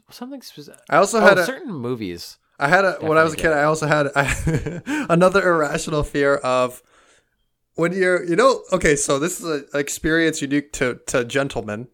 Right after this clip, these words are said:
Speaker 2: When you are peeing
Speaker 1: Uh-huh.
Speaker 2: and you are,
Speaker 1: Uh-huh.
Speaker 2: when you're standing in front of the bowl and you're peeing into the water and you're looking
Speaker 1: <laughs> And
Speaker 2: in, you're looking into that black hole that is the pipe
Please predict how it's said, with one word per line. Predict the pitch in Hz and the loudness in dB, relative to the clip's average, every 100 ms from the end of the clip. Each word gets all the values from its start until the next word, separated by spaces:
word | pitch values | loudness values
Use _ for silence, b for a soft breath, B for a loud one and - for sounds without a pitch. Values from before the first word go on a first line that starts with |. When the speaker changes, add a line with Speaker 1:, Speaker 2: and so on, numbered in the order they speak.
| - | -10
Speaker 2:
When | 135 | -6
you | 135 | 0
are | 135 123 | 0 2
peeing | - 202 156 | 0 0 0
Speaker 1:
Uh-huh. | 123 95 107 _ _ _ - | 0 -2 -8 _ _ _ -4
Speaker 2:
and | 139 | 2
you | 147 147 | 4 6
are, | 131 123 127 | 6 6 4
Speaker 1:
Uh-huh. | 135 b b b b - _ | 0 b b b b -20 _
Speaker 2:
when | 165 151 | -2 0
you're | 147 143 135 127 | 2 2 2 -2
standing | - - 175 165 175 175 165 | -4 -4 2 2 2 -2 -2
in | 156 | -2
front | 160 | -2
of | 151 | 0
the | 139 | 0
bowl | 139 139 | 2 2
and | 139 | 0
you're | 139 | -4
peeing | - 156 151 | -4 -2 -2
into | 151 151 143 | -2 -8 -6
the | 139 | -4
water | 127 117 120 120 | 0 0 0 -4
and | 135 | -2
you're | 143 | -2
looking | 139 151 170 214 208 | 0 0 2 2 2
Speaker 1:
<laughs> | |
And | 160 | 2
Speaker 2:
in, | 175 180 - B B B | 0 -2 -6 B B B
you're | 160 | 2
looking | 165 190 247 220 | 4 2 2 2
into | 208 202 | 2 4
that | 170 143 127 | 4 2 0
black | 127 147 - | 2 2 2
hole | - 139 151 156 | 2 2 2 2
that | 143 | 0
is | 147 | 0
the | 135 | 0
pipe | 120 - 147 175 | 2 4 4 2